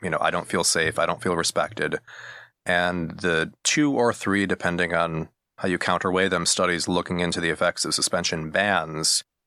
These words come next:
or restorative justice have found kind of negative academic impacts, sometimes quite substantial ones. So I think there's substantial cause for concern.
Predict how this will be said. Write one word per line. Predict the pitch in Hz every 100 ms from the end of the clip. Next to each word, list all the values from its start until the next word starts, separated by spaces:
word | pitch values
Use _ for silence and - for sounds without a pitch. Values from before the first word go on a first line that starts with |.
| -
or | 95 95
restorative | 87 - 92 85
justice | 78 92 85 - 82
have | 85
found | - 80 78
kind | -
of | 80
negative | 85 87 85 90 82 78 73 73 _ _ _ -
academic | 90 - 85 80 78
impacts, | - 82 - - -
sometimes | - 90 78 76 - - -
quite | 92 80
substantial | - - 85 - 73
ones. | - - - - - - - -
So | - 95 87
I | 87
think | 90 104 92 - - _ _
there's | 104 92 80
substantial | - - 117 - 117 95
cause | - 87 85
for | -
concern. | 87 80 - 78 - -